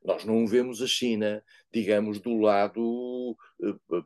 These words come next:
palestino fortemente. Vemo-lo retoricamente. Mas percebemos que há ali um espaço de manobra em que os Estados Unidos sabem que podem contar, de certa maneira, com o bom senso da China para encontrar uma solução, em particular numa zona em que a China não é um ator,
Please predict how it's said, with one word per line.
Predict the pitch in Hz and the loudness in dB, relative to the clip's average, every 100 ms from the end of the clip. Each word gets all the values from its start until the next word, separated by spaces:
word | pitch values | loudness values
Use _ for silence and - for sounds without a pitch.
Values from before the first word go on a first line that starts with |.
| - | 4
palestino | 127 - - 135 131 120 107 101 | 4 2 -6 -4 -2 0 0 -2
fortemente. | - 113 - 190 120 - - 82 80 | 0 -2 0 0 0 -2 -12 -6 -4
Vemo-lo | 78 113 123 151 | 4 4 6 2
retoricamente. | 156 147 143 143 139 175 160 107 - - - - - | 2 4 4 4 2 2 2 2 -6 -20 -20 -18 -4
Mas | 127 - | -4 -4
percebemos | - - 139 139 | -6 2 2 2
que | - | 0
há | 147 | 2
ali | 135 123 | 2 0
um | |
espaço | 117 - 107 - | -4 0 -2 -2
de | 101 | -4
manobra | 107 95 87 87 101 - - - | -2 0 0 -2 -6 -12 -20 -6
em | 113 | -4
que | 117 | -4
os | - | -2
Estados | 117 104 | -2 -2
Unidos | 101 107 - | -4 -4 -2
sabem | 110 98 107 | 0 0 -2
que | - | 0
podem | 117 110 113 | 2 2 0
contar, | 117 113 113 101 80 | 0 0 2 2 2
de | - _ | -4 _
certa | - - 90 110 | -8 -4 -2 -2
maneira, | 101 98 98 90 | -4 0 0 2
com | 101 101 | 2 2
o | |
bom | 98 110 104 | 4 2 2
senso | - 98 - | -4 -6 -6
da | 90 | -10
China | - 87 80 85 _ _ _ - - | -8 -10 -10 -14 _ _ _ -20 -6
para | 98 92 | -2 -2
encontrar | 98 98 98 98 | -2 -2 0 -2
uma | 92 98 | -2 -6
solução, | - 95 104 104 - _ _ _ - | -8 -6 -4 -4 -10 _ _ _ -6
em | |
particular | 107 104 104 107 | -4 -4 -2 0
numa | 110 113 | 0 -2
zona | 101 104 113 - | -2 -2 -4 -4
em | 110 | -6
que | |
a | 101 | -6
China | 113 110 107 | -4 -4 -2
não | 104 | -2
é | 113 | -2
um | 107 | 0
ator, | 87 - 80 | -2 -2 -4